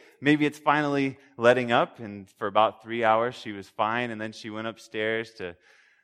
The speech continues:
get ready and try to come this morning, and it all came back again. So we didn't get any sleep last night, but, um, <laughs> pray for me.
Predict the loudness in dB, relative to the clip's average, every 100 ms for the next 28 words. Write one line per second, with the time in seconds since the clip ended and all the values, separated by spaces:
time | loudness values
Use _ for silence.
0 | _ -6 2 4 4 2 -2 2 2 2
1 | -6 -8 -8 -16 -18 -16 -14 -14 -14 -16
2 | -18 -20 _ _ -18 -14 -14 -14 -20 -18
3 | -20 -20 _ _ -20 _ _ -20 -20 _
4 | _ _ _ _ _ _ _ _ _ 0
5 | 2 2 0 0 -6 -8 -10 -4 -4 -4
6 | -12 -12 -6 -4 -4 -8 -12 -12 -14 -20
7 | -20 -20 -20 _ _ _ _ _ _ 4
8 | 4 4 -4 -4